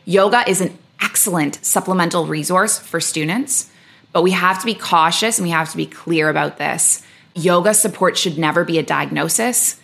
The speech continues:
Yoga support should never be a prescription. Yoga should never be a recommendation for soul treatment. And I think that's one of our biggest flaws and our biggest struggles as a yoga industry.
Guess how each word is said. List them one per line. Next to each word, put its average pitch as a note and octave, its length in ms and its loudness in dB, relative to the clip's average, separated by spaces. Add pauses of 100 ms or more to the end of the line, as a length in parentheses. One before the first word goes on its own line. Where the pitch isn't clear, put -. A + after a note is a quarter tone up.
(100)
Yoga F3+ 240 2
support E3+ 400 0
should D#3+ 140 -6
never D#3 220 -2
be D#3 120 -2
a D3+ 60 -2
prescription. G#3 880 -4 (300)
Yoga E3+ 280 2
should F3+ 200 -2
never E3 320 2
be F3 140 2
a E3 60 2
recommendation D#3 720 -2
for D#3+ 140 -6
soul D3 300 -2
treatment. - 520 -8
And E3 100 -4
I D#3+ 40 -4
think E3 200 -4
that's F3+ 200 -2
one E3 140 0
of D#3+ 80 -2
our D#3 120 2 (200)
biggest F3+ 440 -2 (300)
flaws F3+ 500 2
and F3 80 0
our D#3+ 100 0
biggest E3 360 -2
struggles F3 540 -2 (100)
as D#3 300 0
a E3+ 60 -4
yoga D#3 400 -4
industry. D#3+ 640 -6